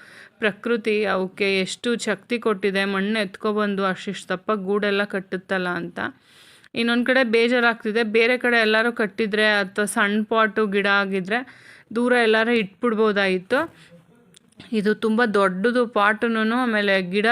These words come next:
ಅದು ನನಗೆ ಎಕ್ಕಡೆನೂ ಎಳ್ದಾಡೋಕ್ಕಾಗಲ್ಲ, ಆ ರೀತಿ ಇರೋದ್ರಿಂದ ಕಿತ್ತಾಕ್ಲೇಬೇಕಾಗಿದೆ. ಆ, ಕಿತ್ತಾಕೋವಾಗ್ಲೂ ಅಷ್ಟೇ ಒಳಗಡೆ ಏನಾದರೂ ಇದ್ರೆ ಪ್ರಾಣಿಗಳು ಅವಕ್ಕೇನು ಎಫೆಕ್ಟ್ ಆಗ್ದಂಗೆ ತೆಗ್ದಾಕ್ಬೇಕು.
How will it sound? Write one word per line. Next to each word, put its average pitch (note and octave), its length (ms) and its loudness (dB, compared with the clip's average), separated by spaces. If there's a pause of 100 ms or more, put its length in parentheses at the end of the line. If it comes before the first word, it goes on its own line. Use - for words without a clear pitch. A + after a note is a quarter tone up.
(120)
ಅದು G3+ 160 0
ನನಗೆ G3+ 360 0
ಎಕ್ಕಡೆನೂ A3+ 460 0
ಎಳ್ದಾಡೋಕ್ಕಾಗಲ್ಲ, G3+ 920 0 (640)
ಆ G#3+ 160 4
ರೀತಿ B3 300 0
ಇರೋದ್ರಿಂದ A3 520 0
ಕಿತ್ತಾಕ್ಲೇಬೇಕಾಗಿದೆ. G3+ 1500 -2 (460)
ಆ, G#3+ 80 -2 (540)
ಕಿತ್ತಾಕೋವಾಗ್ಲೂ B3 800 0
ಅಷ್ಟೇ A3 280 -2
ಒಳಗಡೆ A3 640 2
ಏನಾದರೂ G#3+ 500 0
ಇದ್ರೆ G3+ 320 -2
ಪ್ರಾಣಿಗಳು G3 640 0
ಅವಕ್ಕೇನು G#3 520 -2
ಎಫೆಕ್ಟ್ G#3 500 -4
ಆಗ್ದಂಗೆ F#3 560 -6 (520)
ತೆಗ್ದಾಕ್ಬೇಕು. G#3 920 -2